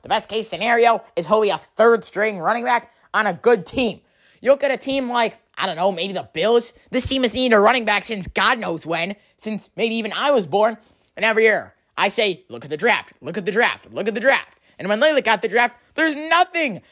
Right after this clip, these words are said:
There's so little in the draft. I mean, when you look right there, right now, all these guys seem, at best case scenario, first year,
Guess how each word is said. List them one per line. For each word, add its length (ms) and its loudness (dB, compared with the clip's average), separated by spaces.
There's 240 -2
so 420 2
little 300 2
in 160 -2
the 100 -4
draft. 600 -2
I 80 0
mean, 300 -2
when 160 -4
you 100 0
look 240 -2
right 340 0
there, 340 2
right 180 2
now, 240 0
all 160 6
these 180 -6
guys 360 2
seem, 340 -4
at 340 -2
best 260 0
case 240 0
scenario, 460 2
first 400 -2
year, 200 2